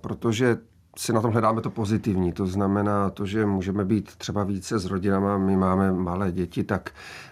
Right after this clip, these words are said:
eh, tak, eh, v tomhletom třeba je to, to je to pozitivní na tom. A my jsme ten čas využili, to nehraní živý, eh, jsme využili k tvoření, takže jsme tvořili a vznikl z toho projekt Bratři, takže myslím, že jsme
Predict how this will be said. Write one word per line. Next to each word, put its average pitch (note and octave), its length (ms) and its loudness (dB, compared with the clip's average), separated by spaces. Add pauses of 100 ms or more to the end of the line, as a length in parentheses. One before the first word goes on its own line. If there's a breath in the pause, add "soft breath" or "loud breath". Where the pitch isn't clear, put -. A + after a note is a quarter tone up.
eh, G#2 300 0
tak, F#2+ 280 -4
eh, G#2 40 -2 (200)
v - 100 -12
tomhletom G2 640 0
třeba G2+ 400 -2
je G2 160 2
to, G2+ 280 0 (480 loud breath)
to A#2 80 0
je A2+ 80 4
to A2+ 120 0
pozitivní A2 580 4
na A#2+ 120 6
tom. B2+ 400 4 (420 loud breath)
A A2+ 380 8
my A#2+ 140 4
jsme C#3 380 2
ten C3+ 180 0
čas C3+ 260 2
využili, C3 920 6
to C3 140 4
nehraní C3 640 6
živý, B2+ 440 2 (340 loud breath)
eh, A#2 340 6
jsme B2+ 160 0
využili A#2+ 380 4
k - 80 -6
tvoření, A#2+ 560 4
takže G#2+ 360 0 (460)
jsme G#2+ 280 0
tvořili B2+ 520 4
a A2 80 2
vznikl G2+ 300 -4
z - 80 -6
toho G2 180 -4
projekt F#2+ 320 -6
Bratři, G2 500 -2
takže F#2 360 -2
myslím, G2 320 -2
že F2+ 120 0
jsme A2+ 260 0